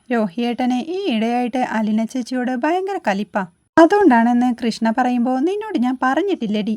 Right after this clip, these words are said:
അവളെ ചേച്ചിയെന്ന് വിളിക്കരുതെന്ന്?" വൈജയന്തി വഴക്ക് പറയുന്നുണ്ട്. "എന്നെക്കാളും എട്ട് വയസ്സിന് മൂത്തതാ അലീന ചേച്ചി. ഒന്നുകിൽ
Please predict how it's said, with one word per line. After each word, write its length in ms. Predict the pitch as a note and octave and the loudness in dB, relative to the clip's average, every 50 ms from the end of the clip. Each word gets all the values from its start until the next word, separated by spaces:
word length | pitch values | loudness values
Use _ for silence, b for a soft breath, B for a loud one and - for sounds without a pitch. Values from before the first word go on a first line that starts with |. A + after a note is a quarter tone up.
| - - | -4 -4
അവളെ 220 | G#3+ A3 A3 A#3 A#3+ | -2 -2 0 -2 -4
ചേച്ചിയെന്ന് 600 | A#3 - B3+ G#3 G3 F#3+ - - B3+ B3+ C4+ C#4 | -4 -4 -4 -4 -4 -4 -4 -2 -2 0 0 0
വിളിക്കരുതെന്ന്?" 800 | C4+ B3 B3 A3+ - A#3+ A3+ B3+ B3 A#3+ A#3+ B3 B3 B3 B3+ B3 A#3+ | -2 -2 -4 -4 -4 -4 -4 -2 -2 -2 0 0 0 0 0 -2 0
വൈജയന്തി 560 | A#3+ C#4 E4+ G4 F#4 - B3+ A#3 A#3 A#3+ C#4+ | 0 -2 -2 -2 -4 -4 -4 -2 -2 -2 0
വഴക്ക് 320 | C4+ A#3+ B3+ D#4+ - F4 - | 0 -2 -2 -2 -6 -4 -4
പറയുന്നുണ്ട്. 480 | A3 G3+ F3+ G3 G3+ G3+ G3+ G3 G3 - - _ _ _ - | -2 -2 -2 -4 -4 -4 -4 -6 -6 -8 -12 _ _ _ 6
"എന്നെക്കാളും 600 | F4+ F#4+ G#4+ A4 F4+ - - A#3 A#3 B3 C4 B3+ - | 6 6 6 4 2 4 4 4 4 4 2 0 0
എട്ട് 320 | - D#4 F4 F4 - - G4+ | 0 0 0 0 -2 -2 0
വയസ്സിന് 360 | C4 A3 G#3 G#3+ - - D4 D4 | 0 2 0 0 0 0 2 2
മൂത്തതാ 420 | A#3 A3 A3+ A#3 - D#4 D#4 C#4+ | 2 2 2 2 2 2 2 2
അലീന 300 | A3 F#3+ G3 A3 G#3+ A3+ | 0 0 0 0 -2 -2
ചേച്ചി. 340 | - - A#3+ - - G#3+ - - _ _ - | -2 -4 -6 -6 -6 -8 -10 -10 _ _ 4
ഒന്നുകിൽ 420 | F#4 F#4+ F#4+ E4+ C4+ A3 B3 C4+ | 6 6 8 6 6 4 4 2